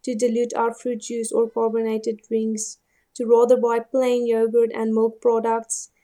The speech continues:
and to not already add sugar to already sweetened foods. So we should read our labels to be aware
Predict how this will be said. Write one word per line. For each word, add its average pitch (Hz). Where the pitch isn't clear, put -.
and 233
to 247
not 240
already 233
add 233
sugar 233
to 233
already 226
sweetened 220
foods. -
So -
we 233
should 220
read 240
our 226
labels 220
to 233
be 233
aware 214